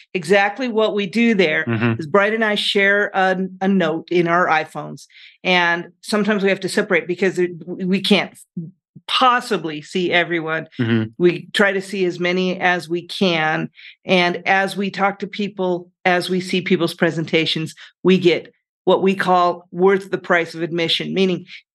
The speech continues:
Speaker 1: it, even if we only got that one thing,
Speaker 2: Mm-hmm.
Speaker 1: it would have been worth the whole trip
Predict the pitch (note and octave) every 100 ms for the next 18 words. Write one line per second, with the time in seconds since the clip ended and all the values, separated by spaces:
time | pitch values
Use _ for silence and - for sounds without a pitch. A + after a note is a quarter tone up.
0 | - A3+ A3 C4+ D4 C4+ C4+ B3 B3 A3+
1 | - F3+ F3 A3+ A3+ G#3+ G#3 G#3 _ _
2 | A#3 B3 C4+ C4+ B3+ A3+ G#3 F#3+ F#3 F#3+
3 | F3 G3+ G3+ G#3 G3+ G#3 F3+ D3 D3+ A#2+
4 | G#2+ A3+ G3 F#3+ F#3 F#3 F3 F3 E3+ E3+
5 | E3+ F3 F3 - E3+